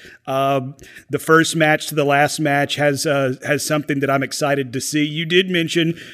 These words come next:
there are some, uh, angles and stipulations, we call that a tease in the biz, uh, that we're not necessarily fans of.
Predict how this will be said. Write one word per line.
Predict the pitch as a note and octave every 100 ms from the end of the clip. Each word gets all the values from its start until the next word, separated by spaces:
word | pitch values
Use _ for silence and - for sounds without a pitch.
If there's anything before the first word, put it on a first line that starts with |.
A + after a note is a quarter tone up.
| -
there | C#3+ D3 C3+
are | C#3+ D3+
some, | - D#3 C#3+
uh, | C#3 C3 B2 - - _ _ -
angles | E3+ G#3+ A3 A#3 A#3 -
and | - F3+ F3 D#3
stipulations, | - F3+ F3+ F3+ E3+ D#3 F3+ F3 D3+ B2+
we | C#3
call | D3+
that | D3 C#3
a |
tease | B2+ - E3 C3+
in | C#3+
the |
biz, | C3 C3 B2+ C3 B2
uh, | C#3+ C#3
that | C#3 D#3
we're | D3 D#3 E3
not | D#3+ D#3+ E3+
necessarily | D#3+ D#3+ D#3+ - D#3+ D3+ C#3+
fans | B2+ D#3+ D#3 F3 C#3+
of. | C#3 C3